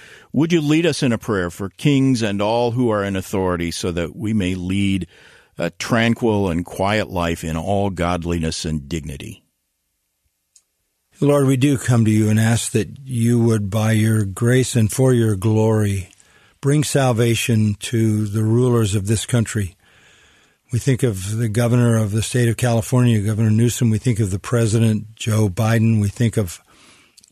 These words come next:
Speaker 2: senators, congressmen, judges, magistrates, governors,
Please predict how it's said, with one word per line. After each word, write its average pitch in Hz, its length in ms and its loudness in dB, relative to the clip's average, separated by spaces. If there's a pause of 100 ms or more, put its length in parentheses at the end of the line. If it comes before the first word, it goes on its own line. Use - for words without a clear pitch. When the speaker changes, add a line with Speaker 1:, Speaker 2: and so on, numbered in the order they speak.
(160)
Speaker 2:
senators, 117 640 0
congressmen, 113 880 0
judges, 110 840 0 (880)
magistrates, 120 840 0
governors, 113 960 0